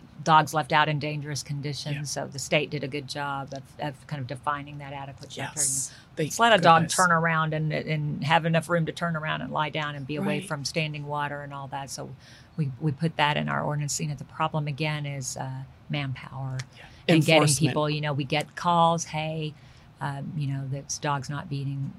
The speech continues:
Speaker 1: in, in, in inadequate shelter," and, and we saw a lot of it in,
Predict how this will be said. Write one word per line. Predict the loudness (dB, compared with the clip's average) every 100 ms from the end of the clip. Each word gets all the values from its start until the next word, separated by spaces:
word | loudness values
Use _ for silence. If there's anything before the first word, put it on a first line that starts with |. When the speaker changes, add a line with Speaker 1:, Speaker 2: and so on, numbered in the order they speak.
| -16 -12
Speaker 1:
in, | -8 -8
in, | -4 -4 -2
in | -4 -4
inadequate | 0 2 2 -2 -4 -6 -6
shelter," | -6 -6 -6 -8 -10 -8
and, | -6 -2 -2 -4 -6 -8
and | -6 -4
we | -4
saw | -4 -2 -2
a | -2
lot | -4 -6
of | -8
it |
in, | -10